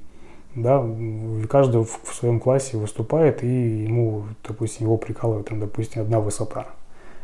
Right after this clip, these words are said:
А на высоте особо, а,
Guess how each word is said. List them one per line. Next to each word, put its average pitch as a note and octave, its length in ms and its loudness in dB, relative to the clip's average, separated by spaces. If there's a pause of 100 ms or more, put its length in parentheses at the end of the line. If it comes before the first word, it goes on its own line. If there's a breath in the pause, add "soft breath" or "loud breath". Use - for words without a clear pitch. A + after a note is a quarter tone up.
(140 loud breath)
А A#2+ 120 -2
на A#2+ 140 4
высоте D3 380 4
особо, A#2+ 720 2 (500 loud breath)
а, A2 480 0